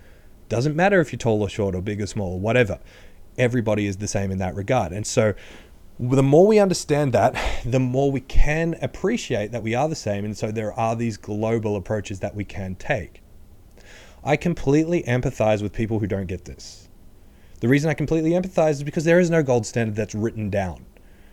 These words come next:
Now, I speak about the gold standard a lot. That's because Zero has a gold standard. We teach a gold standard. This is how I mentor my coaches. This is what the coach development system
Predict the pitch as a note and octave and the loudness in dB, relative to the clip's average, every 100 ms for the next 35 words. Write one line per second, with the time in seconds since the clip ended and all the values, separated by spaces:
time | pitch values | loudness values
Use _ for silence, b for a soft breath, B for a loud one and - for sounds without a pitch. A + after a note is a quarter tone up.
0 | b G2 A#2 - - C#3 D3 C3+ C3+ B2 | b -4 -4 -2 -4 -2 -2 -2 0 -2
1 | A#2 - B2 G#2+ A#2 B2+ C3+ - C#3 C#3+ | -2 -4 -6 -2 0 0 -2 -8 -6 -4
2 | A#2 A2 C#3 C#3+ C#3+ - - C3 C3+ B2 | -4 -2 0 0 -2 -2 0 0 0 0
3 | A#2 A2+ A#2+ - A#2+ C3 F2 - A#2 - | 0 0 -2 -4 -4 -4 -6 -8 -8 -4
4 | - D#3 - C3+ B2 B2+ - C3+ C#3 F#2 | -2 -2 -4 -4 -2 -4 -4 -6 -6 -6
5 | C#2+ A2+ A#2 B2+ C3+ B2+ C3+ - C3 C3+ | -6 -8 -4 -2 0 0 -2 -2 -4 -4
6 | - D#3 B2+ F#2 F#2 G#2+ G2+ G#2+ A#2 B2+ | -2 -4 -4 -8 -8 -8 -12 -4 -2 -2
7 | B2+ B2+ A#2+ - B2+ B2+ B2+ - C3 C3 | -4 -4 -4 -4 -4 -2 -6 -6 -8 -8